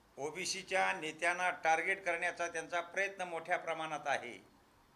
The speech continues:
अशाही गोष्टीचा मी जाणीवपूर्वक ओबीसीच्या नेत्यांना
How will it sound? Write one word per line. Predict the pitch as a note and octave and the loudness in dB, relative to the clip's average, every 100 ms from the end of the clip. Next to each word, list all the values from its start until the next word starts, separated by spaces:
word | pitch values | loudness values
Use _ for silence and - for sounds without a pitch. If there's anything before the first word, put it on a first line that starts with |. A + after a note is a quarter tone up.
| - - - - - _ - - _ _ _ _ _ _ _ _ - - - - - - | -20 -20 -20 -20 -20 _ -20 -20 _ _ _ _ _ _ _ _ -20 -20 -20 -20 -16 0
अशाही | C3+ - G#3 A#3 | 0 4 2 2
गोष्टीचा | F#3 F3 F#3+ F#3+ F#3 | -2 -4 -6 0 0
मी | F3+ F3+ | 0 -2
जाणीवपूर्वक | D#3+ D#3+ G3 F#3+ F3+ F#3 G#3 G#3 - - - - D3 | 2 2 2 -4 -4 0 0 -2 -16 -20 -20 -14 -10
ओबीसीच्या | D#3+ F3 - F#3+ F3+ | -8 -8 -2 2 4
नेत्यांना | E3+ E3 F3 F3+ | 2 0 2 2